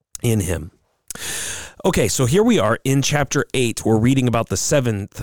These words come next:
seal, the golden censer, these trumpets, and so on. And so we're gonna be reading through all of these symbolic images again.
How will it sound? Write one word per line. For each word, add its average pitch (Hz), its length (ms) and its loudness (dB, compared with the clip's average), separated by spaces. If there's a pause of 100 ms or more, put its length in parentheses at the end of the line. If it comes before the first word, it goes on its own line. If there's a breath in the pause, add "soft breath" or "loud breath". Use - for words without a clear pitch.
seal, 185 580 4
the 139 80 0
golden 120 360 2
censer, 165 580 2
these 104 280 0
trumpets, 190 840 2 (960)
and 120 180 2
so 143 320 2
on. 90 220 0 (400 loud breath)
And 107 100 0
so 120 140 0
we're 143 80 4
gonna 151 140 2
be 135 120 4
reading 143 260 4
through 123 180 0
all 160 340 2
of 185 80 2
these 135 200 -2
symbolic 120 760 0
images 120 420 2
again. 104 460 0